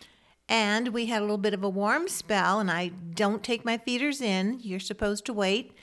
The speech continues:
until two weeks after the last time you see a hummingbird.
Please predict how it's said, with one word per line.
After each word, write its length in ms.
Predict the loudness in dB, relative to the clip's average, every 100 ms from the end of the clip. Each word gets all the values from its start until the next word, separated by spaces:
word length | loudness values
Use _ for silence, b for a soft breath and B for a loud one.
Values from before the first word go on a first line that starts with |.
| B B -4
until 320 | -2 0 -2
two 260 | -2 0 0
weeks 320 | -2 -4 -2
after 260 | -2 -2
the 120 | -4 -2
last 320 | -2 -2 -4
time 180 | -2 -2
you 60 |
see 200 | -2 -6
a 40 | -4
hummingbird. 640 | -2 -2 -2 -2 -2